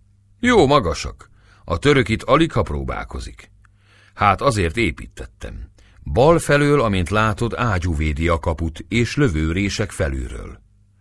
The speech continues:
„Minden várban bal felől védi, a szembejövőnek jobb kézben nincsen pajzsa.”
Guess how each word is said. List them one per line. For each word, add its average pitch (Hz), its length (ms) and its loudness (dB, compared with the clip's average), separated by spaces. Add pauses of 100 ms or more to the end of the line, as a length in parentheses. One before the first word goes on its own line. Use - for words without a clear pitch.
(840)
„Minden 151 540 4
várban 107 520 4
bal 139 240 2
felől 71 400 -2
védi, 71 560 -4 (240)
a 87 100 -4
szembejövőnek 113 920 2
jobb 107 220 0
kézben 107 460 0
nincsen 110 500 -2
pajzsa.” - 540 -10